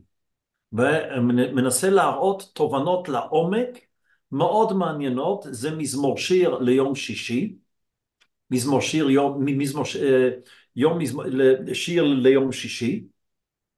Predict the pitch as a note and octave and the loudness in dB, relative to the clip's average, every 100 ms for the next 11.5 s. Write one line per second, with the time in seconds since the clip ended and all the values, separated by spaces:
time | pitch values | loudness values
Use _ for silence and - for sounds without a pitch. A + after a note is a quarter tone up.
0 | _ _ _ _ _ _ _ _ _ _ | _ _ _ _ _ _ _ _ _ _
1 | _ - G#2+ D3+ E3+ G3+ A#3 A3+ A3+ A#3+ | _ -10 0 0 4 4 4 4 4 4
2 | B3+ - - G3 F3 D#3 C#4+ D4 G3 - | 4 0 0 0 2 2 2 2 0 -2
3 | F#3 - D3+ F3 G#3 - _ - F3+ C#3+ | -4 2 2 2 -2 -10 _ 0 2 2
4 | - - _ _ _ _ - G3 F#3+ - | -4 -14 _ _ _ _ -2 0 0 0
5 | F#3+ E3+ D3+ G#2 B3 - - - _ _ | 0 0 -2 2 2 0 -8 -20 _ _
6 | _ _ _ _ _ - D#3+ D3+ F#3 E3 | _ _ _ _ _ -12 -8 -2 0 2
7 | E3 D#3+ - F#3+ B3+ - _ _ _ _ | 2 0 -2 -2 -2 -6 _ _ _ _
8 | _ _ _ _ _ _ G3 F3+ C4+ C#4 | _ _ _ _ _ _ 0 4 2 2
9 | A#3 - E3 - D#3 E3+ G3+ - _ - | -2 -2 -4 -2 0 0 -2 -8 _ -6
10 | F3+ F3+ F3+ C#3+ D#3 D#3 G3 G#3+ - F3 | -2 -2 -2 -4 -2 2 0 0 -6 -6
11 | C3 B2+ C3 F#3+ | -2 -2 -2 -4